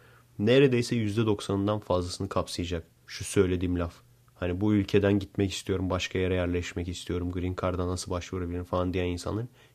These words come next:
yüzde doksanını belki kapsayacak bu. Çevremin dinci olması,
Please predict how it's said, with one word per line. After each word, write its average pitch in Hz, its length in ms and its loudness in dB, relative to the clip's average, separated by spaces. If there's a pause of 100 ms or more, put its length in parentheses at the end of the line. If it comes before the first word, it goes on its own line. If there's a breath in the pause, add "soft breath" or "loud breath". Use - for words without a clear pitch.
yüzde 110 240 2
doksanını 110 380 2
belki 104 240 0
kapsayacak 95 640 -2
bu. 80 100 -10 (840 soft breath)
Çevremin 120 720 4 (520)
dinci 101 280 4
olması, 90 480 0